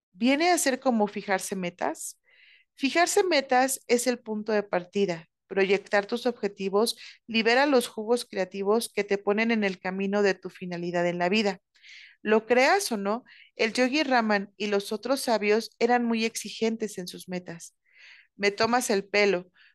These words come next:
Monjes super, super eficientes perdidos en el Himalaya, meditando toda la noche y fijándose metas por el día, estupendo.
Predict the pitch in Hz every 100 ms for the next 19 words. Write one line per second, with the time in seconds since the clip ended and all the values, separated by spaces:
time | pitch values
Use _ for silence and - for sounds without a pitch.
0 | _ 190 202 240 262 294 339 302 - 202
1 | 208 - 214 - 185 196 202 - 214 208
2 | 226 - - 190 202 208 233 233 190 180
3 | 180 175 180 185 185 170 - 196 196 196
4 | 196 214 240 277 247 240 226 196 196 190
5 | - - - 185 190 - 214 277 277 214
6 | 202 202 196 196 - - _ _ 190 175
7 | 180 190 208 262 - 196 - 185 - 190
8 | 180 180